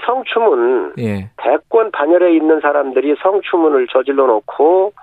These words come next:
Speaker 1: 이 부분에 대해서 후보를 내겠다라고 약속했던 것을 뒤집는 것,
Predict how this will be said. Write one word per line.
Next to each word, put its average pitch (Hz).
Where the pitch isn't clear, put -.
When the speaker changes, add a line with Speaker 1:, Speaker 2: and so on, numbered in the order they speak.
Speaker 1:
이 165
부분에 160
대해서 147
후보를 214
내겠다라고 98
약속했던 196
것을 156
뒤집는 139
것, 76